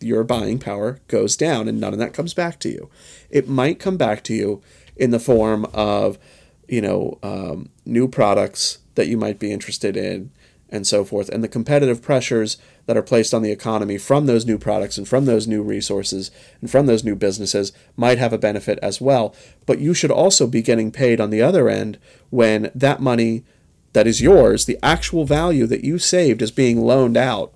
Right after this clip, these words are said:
out from under you with, uh, some, some, uh, creative financial, uh, methods.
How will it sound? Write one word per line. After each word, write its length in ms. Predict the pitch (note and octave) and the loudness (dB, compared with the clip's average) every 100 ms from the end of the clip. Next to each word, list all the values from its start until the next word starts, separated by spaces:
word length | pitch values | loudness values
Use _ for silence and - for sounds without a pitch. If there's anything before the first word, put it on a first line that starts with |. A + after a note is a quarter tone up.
| _ _ _ - | _ _ _ -4
out 160 | - | -4
from 160 | - A#2 | -2 -2
under 200 | A2+ A2 | 0 -2
you 300 | F#2+ D#2 - _ | -4 -6 -10 _
with, 360 | - A2+ G#2+ - _ | -2 0 0 -2 _
uh, 360 | A2 G2+ G2 - | -6 -4 -4 -2
some, 440 | - - G2+ G2+ - - _ _ | 0 2 0 -6 -16 -20 _ _
some, 460 | - B2+ G2+ G2 - | -2 0 0 -4 -8
uh, 340 | F#2 F#2 E2 - - _ | -10 -10 -10 -14 -18 _
creative 600 | - C3+ A#2 A2 G#2 - _ | -4 2 4 4 0 -8 _
financial, 840 | - A2 G#2+ G2+ - G2 F#2+ - - | -8 -4 -2 -4 -4 -4 -4 -8 -12
uh, 320 | G2 D2 - - _ - - - | -12 -10 -12 -18 _ -20 -20 -10
methods. 520 | A#2 G#2 - - - | -6 -4 -6 -10 -12